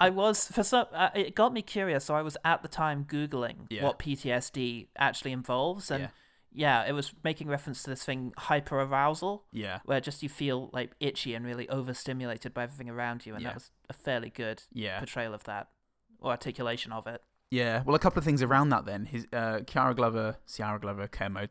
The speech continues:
Speaker 2: pronounced
Speaker 1: Mm.
Speaker 2: it Ciara,
Speaker 1: Mm.
Speaker 2: whatever. Um,
Speaker 1: Mm.
Speaker 2: th-, throughout that whole sequence, just not knowing what to say, utterly impotent, was, was really
Speaker 1: Yeah.
Speaker 2: hard to watch. Um, but on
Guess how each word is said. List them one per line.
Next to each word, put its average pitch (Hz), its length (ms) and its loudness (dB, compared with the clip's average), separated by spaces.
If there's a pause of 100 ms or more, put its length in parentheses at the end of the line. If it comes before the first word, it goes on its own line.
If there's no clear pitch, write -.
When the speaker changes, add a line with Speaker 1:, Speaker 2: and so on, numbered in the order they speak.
(460)
Speaker 2:
pronounced 101 280 -4
Speaker 1:
Mm. - 40 -4
Speaker 2:
it - 60 -10
Ciara, 98 400 0
Speaker 1:
Mm. - 140 -6
Speaker 2:
whatever. 101 260 -6 (500)
Um, 107 320 0 (120)
Speaker 1:
Mm. 139 160 -8 (180)
Speaker 2:
th-, 123 420 -14
throughout 120 420 2
that 110 140 4
whole 113 200 2
sequence, - 500 -4
just - 160 -6
not 113 220 2
knowing 101 240 -2
what 107 160 -4
to 117 80 -6
say, 107 520 -2
utterly 98 520 -2
impotent, 95 580 0 (140)
was, 107 300 -6
was - 340 -4
really 202 240 2
Speaker 1:
Yeah. 185 160 4
Speaker 2:
hard 143 260 4
to 143 100 0
watch. - 400 -2 (600)
Um, 104 380 0 (240)
but - 360 4 (120)
on 117 180 -2